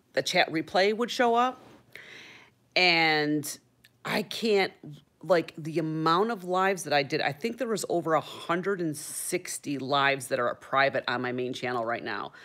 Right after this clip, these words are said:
Between when I used to go live, when I used to play softball, um, just lives, like, you know, sometimes I would do, like, breakfast lives in the morning when I ate breakfast and all that kind of stuff. I was,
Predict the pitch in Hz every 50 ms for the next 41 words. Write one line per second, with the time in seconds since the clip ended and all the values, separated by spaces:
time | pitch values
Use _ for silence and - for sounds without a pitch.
0 | - - - - - 165 147 - - 180 170 165 160 156 147 151 147 143 147 151
1 | - - 156 139 151 139 147 147 143 147 143 139 123 127 139 135 - 135 - -
2 | 113 131 - - 127 131 139 143 - - 190 185 180 185 185 185 185 180 175 180
3 | - - - - - - - _ _ - 151 151 147 143 143 139 139 139 143 139
4 | 135 131 131 127 120 123 - _ _ _ _ _ _ - - - - - 185 160
5 | - - 151 147 147 147 143 147 151 151 139 139 135 - 131 143 139 131 123 -
6 | - - _ _ _ - 156 160 135 123 127 127 127 120 147 - - 151 147 -
7 | 156 147 139 123 143 135 135 135 - 143 123 117 117 117 - - 135 135 - -
8 | 151 139 - - 143 139 143 143 127 127 139 127 131 135 139 143 139 139 135 139
9 | 131 120 117 120 120 117 - - 123 131 - - 131 127 131 - - 123 123 123
10 | 127 - - 139 135 - - 127 - - - - - - - - - - - _
11 | _ _ _ _ - 156 156 156 156 156 165